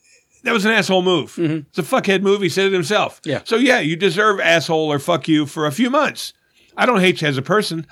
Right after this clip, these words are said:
Speaker 1: Love you as a fucking player. Love your podcast. Think you're funny. But that was a fucked up dick move, and you'll be my dick for a few months.
Speaker 2: They, um, they showed the Gronk, uh, Kelce comparisons. They both have twenty-nine postseason games now.
Speaker 1: Mm-hmm.
Speaker 2: Kelce blows him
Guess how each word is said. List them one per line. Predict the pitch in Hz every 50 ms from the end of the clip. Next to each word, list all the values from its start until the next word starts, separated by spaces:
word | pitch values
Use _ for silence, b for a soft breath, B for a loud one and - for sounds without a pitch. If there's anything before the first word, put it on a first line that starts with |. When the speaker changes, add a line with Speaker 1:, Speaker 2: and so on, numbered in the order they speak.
| B B B
Speaker 1:
Love | 143 139 170 202 226 185 156
you | 147 139
as | 135 131 117
a | 127
fucking | - - 156 143 - - 123
player. | - - 170 175 156 135 147 156 - B B B B B B
Love | - 139 147
your | 139 135
podcast. | - - 147 160 175 160 - 180 180 190 185 -
Think | - 175 147 180
you're | 165
funny. | 143 240 269 240 139 104 - B B B B
But | - 139
that | 135 160 156 165
was | 165 131
a | 151
fucked | 139 - - - 143 139 139 - -
up | 170 170 214 151 120
dick | 98 147 147 147 -
move, | 165 175 160 151 156 196 233 - b b b b
and | - 220
you'll | 330 349
be | 330 330
my | 294 277 277
dick | 269 220 165 160 -
for | - 202 208
a | 220
few | 220 - 160 170
months. | 277 392 381 302 - - - - - _ _ -
Speaker 2:
They, | 139 147 143
um, | 123 113 110
they | 110 139 135
showed | 131 - 170 147 135 123
the | 120
Gronk, | 107 - 127 120 127 131 127 - -
uh, | 117 104 98 95 _ -
Kelce | - 127 120 - 135 131
comparisons. | - 104 - 123 113 120 120 - - 131 131 113
They | 123 104
both | 98 143 156 147
have | - 123 107
twenty-nine | - - 131 131 131 131 127 127 120 117
postseason | 135 120 - - 135 131 127 151 139
games | 139 139 143 139 131
now. | 143 147 139 143 147 139 _ -
Speaker 1:
Mm-hmm. | 139 120 117 113 127 131 - -
Speaker 2:
Kelce | - - 127 123 - - 131 120 104 92
blows | 104 107 110 113 113 113 117 -
him | - 110 107 110 110 -